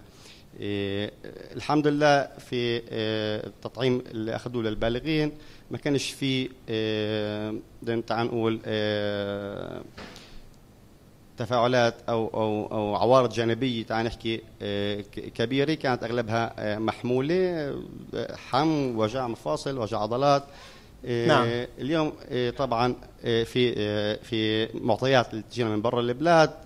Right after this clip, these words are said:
Speaker 1: لحد ثلاثة مليون تقريبًا طعموا برية البلاد في أمريكا. الحكي بيحكي إنه نفس المعطيات كمان في، آه، جيل الشبيبة، يعني جيل اثناعش ستاشر سنة، بيحكوا على نفس عوامل، آه، نفس ال-، آه، آه، العوارض الجانبية للفي-، للتطعيم.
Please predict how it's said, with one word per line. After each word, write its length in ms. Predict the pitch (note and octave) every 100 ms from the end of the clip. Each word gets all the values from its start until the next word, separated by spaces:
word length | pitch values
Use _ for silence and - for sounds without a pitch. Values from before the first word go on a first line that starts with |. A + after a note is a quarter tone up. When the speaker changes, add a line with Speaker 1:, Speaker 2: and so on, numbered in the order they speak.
| - -
Speaker 1:
لحد 280 | A#2+ C3+ A2+
ثلاثة 340 | B2+ B2 B2
مليون 420 | A#2+ A#2+ B2+ A#2
تقريبًا 300 | - A#2+ A#2
طعموا 500 | A2 B2+ G#2 A2 A2 A2 - - - A2
برية 160 | A#2
البلاد 280 | A2 B2 A#2
في 200 | - A#2
أمريكا. 600 | C3+ D#3+ - C#3 C3+ B2
الحكي 320 | A#2+ C3+ -
بيحكي 340 | C3 B2+ C3+ B2
إنه 300 | B2 B2 -
نفس 300 | B2+ B2 -
المعطيات 580 | B2 A#2 - B2+ B2 -
كمان 260 | A#2+ B2 A#2
في، 280 | - A#2 B2
آه، 240 | A2+ A2+
جيل 200 | G2+ A#2+
الشبيبة، 440 | A2 - A#2+ B2+ G#2
يعني 140 | G#2
جيل 120 | A2+
اثناعش 320 | A2 A#2 G#2+
ستاشر 420 | G2+ - A#2+ - B2
سنة، 320 | E3+ D#3+ D3+ - - - -
بيحكوا 240 | B2+ - B2
على 120 | B2
نفس 320 | C3 B2 -
عوامل، 520 | G2 A#2+ A#2+ A2+ A2+ -
آه، 200 | A2 A2 A#2
نفس 280 | A#2+ - A#2
ال-، 200 | A2+ A#2
آه، 840 | G#2+ G#2+ G#2+ G#2 G#2 G#2 G#2 G#2+
آه، 40 |
العوارض 340 | G2 A2+ A#2 G#2+
الجانبية 720 | G2 A#2 B2 A#2 G#2+ G#2+ A2
للفي-، 720 | G#2+ A2 G2+ G2+ - - -
للتطعيم. 540 | G#2+ G2+ B2+ - A2+